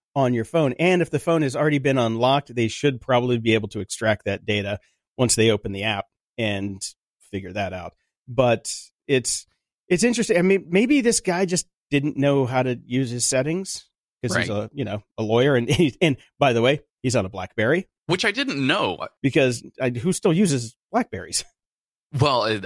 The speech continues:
Speaker 2: I think BlackBerries, like, they, they have this veil of, uh, privacy for some reason, either because of their tactile keyboard or because, like, oh, the president's on his, uh, official BlackBerry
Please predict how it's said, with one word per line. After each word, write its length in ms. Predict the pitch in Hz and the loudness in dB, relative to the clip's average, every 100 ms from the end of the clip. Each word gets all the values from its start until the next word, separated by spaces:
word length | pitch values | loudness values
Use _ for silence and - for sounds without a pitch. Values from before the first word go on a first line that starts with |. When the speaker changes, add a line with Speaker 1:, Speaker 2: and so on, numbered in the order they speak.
| 110 | -4
Speaker 2:
I 40 | |
think 200 | 151 131 | -4 -2
BlackBerries, 520 | 113 101 - 104 - | 0 0 0 -2 0
like, 180 | 113 101 | -2 0
they, 120 | 113 | -2
they 160 | 110 110 | 0 0
have 160 | 110 | 0
this 180 | 107 107 | -2 -4
veil 560 | 107 101 101 110 98 90 | -4 0 2 2 2 0
of, 560 | 90 90 87 82 - - | 0 2 0 -4 -12 -6
uh, 200 | 92 80 | -4 -4
privacy 640 | - - 104 113 104 90 78 | -4 -2 0 0 -4 -8 -8
for 160 | - | -4
some 240 | - 92 85 | -2 -2 -2
reason, 340 | 82 82 80 | -2 -4 -4
either 240 | 98 104 | -2 0
because 380 | 95 101 110 95 | -2 -2 -2 -2
of 80 | 98 | -2
their 120 | 95 | -2
tactile 360 | 92 113 - 104 | -2 -4 -4 -4
keyboard 480 | - 123 117 120 110 | -2 -2 2 2 2
or 100 | 92 | 0
because, 400 | 92 - 90 90 | -4 -2 -2 0
like, 240 | 82 82 | -2 0
oh, 160 | 113 98 | 0 0
the 80 | |
president's 480 | 104 143 143 117 98 | -2 -2 -2 -4 -2
on 140 | 113 110 | 0 2
his, 340 | 113 107 - - | 0 -2 -4 0
uh, 200 | 104 85 | 0 0
official 380 | 98 - 127 147 | -2 -2 0 0
BlackBerry 640 | 123 139 - 95 82 - | 0 0 0 -2 -4 -10